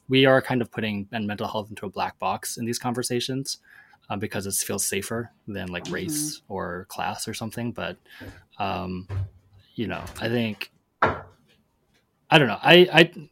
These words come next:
Speaker 1: I'm not an expert on this stuff at all, right?
Speaker 2: Yeah.
Speaker 1: But I tend to think, like, a lot of this stuff has to, and I know it's, like, not practical and helpful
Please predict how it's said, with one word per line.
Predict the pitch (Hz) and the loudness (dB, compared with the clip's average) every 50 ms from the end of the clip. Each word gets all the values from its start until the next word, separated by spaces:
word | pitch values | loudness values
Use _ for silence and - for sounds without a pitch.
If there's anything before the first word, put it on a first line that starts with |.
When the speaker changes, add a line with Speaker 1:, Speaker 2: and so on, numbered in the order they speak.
| _ - - - | _ -20 -6 2
Speaker 1:
I'm | - 135 139 135 | 4 6 8 8
not | 131 113 | 6 6
an | 113 104 | 4 0
expert | 98 - - - 95 | 0 -2 -2 -4 -4
on | 92 92 | -4 -2
this | 92 - | -2 -2
stuff | - 104 - | -2 -2 -4
at | 101 95 | -4 -4
all, | 95 98 101 | -4 -4 -4
right? | 110 110 110 | -4 -6 -6
Speaker 2:
Yeah. | - - - | -4 0 4
Speaker 1:
But | 143 143 | 6 6
I | 143 | 6
tend | 147 - 165 160 | 8 8 6 6
to | 156 139 | 6 4
think, | - - 123 117 - | 4 0 -2 0 0
like, | 110 104 - | -4 -4 -2
a | |
lot | 104 95 98 101 | -2 -2 -2 -2
of | 101 95 | -2 -4
this | 95 95 - | -6 -4 -4
stuff | - - - 196 - - | -6 -4 -4 -6 -6 -6
has | - - - - - - - | -6 -6 -4 -4 -4 -4 -4
to, | - 110 208 202 101 104 - _ - | -4 -4 -4 -4 -6 -8 -10 _ 0
and | 143 | 2
I | 135 | 4
know | 139 143 143 | 6 6 6
it's, | 135 - | 4 4
like, | 127 107 - 117 | 0 -2 -2 -2
not | 107 101 104 - | -2 -2 -2 -2
practical | - 104 92 - - 110 - 110 104 104 | -4 -4 -4 -4 -6 -8 -6 -6 -6 -6
and | 98 95 | -6 -6
helpful | 95 - 104 98 - - 117 120 120 - | -6 -6 -8 -6 -4 -2 -2 -2 -4 -8